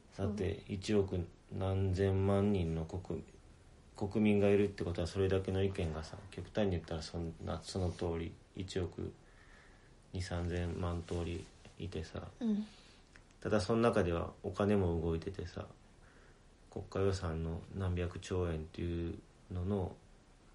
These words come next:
Speaker 2: その出所はみんな均等に出てるかって言ったらそうじゃなくて、いろんな企業も重みがあって動いてて、それをなんか意見も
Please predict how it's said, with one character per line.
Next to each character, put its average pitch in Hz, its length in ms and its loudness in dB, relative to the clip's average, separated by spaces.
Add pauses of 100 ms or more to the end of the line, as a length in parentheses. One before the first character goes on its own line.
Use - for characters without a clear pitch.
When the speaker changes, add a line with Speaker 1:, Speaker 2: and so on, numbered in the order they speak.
(180)
Speaker 2:
そ 104 120 -2
の 101 120 4
出 98 120 6
所 104 360 6
は 98 220 6 (180)
み 107 160 0
ん 101 80 4
な 92 120 2
均 98 260 0
等 95 140 0
に 98 100 2
出 95 100 2
て 98 120 2
る 95 120 2
か - 160 -8
っ - 40 -6
て - 100 -20
言 - 80 -10
っ - 40 -18
た 90 120 -8
ら 80 100 -4
そ 87 180 -6
う 82 40 -2
じ 82 60 -2
ゃ 82 40 -2
な 82 120 -2
く 80 100 -10
て、 - 160 -12
い 87 60 -2
ろ 85 120 -2
ん 85 60 -2
な 87 80 -2
企 90 240 -4
業 82 120 -4
も - 260 -8 (1500)
重 98 220 0
み 92 160 2
が 90 160 2
あ - 20 0
っ 87 40 -2
て - 200 -6
動 87 240 -2
い 85 60 0
て 82 80 -8
て、 80 100 -6
そ - 180 -6
れ 90 80 0
を 87 120 0
な 82 100 -2
ん 82 120 -4
か - 180 -12
意 101 120 -2
見 90 200 -4
も 82 260 -6